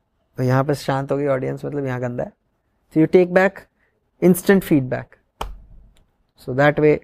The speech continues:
it's different and, uh, tough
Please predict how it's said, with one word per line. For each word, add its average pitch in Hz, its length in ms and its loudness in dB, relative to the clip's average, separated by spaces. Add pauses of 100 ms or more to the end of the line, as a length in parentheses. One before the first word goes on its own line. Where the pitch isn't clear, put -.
(300)
it's - 360 -20 (320)
different 160 500 -2 (720)
and, 117 520 -6
uh, - 360 -10 (3500)
tough 175 200 2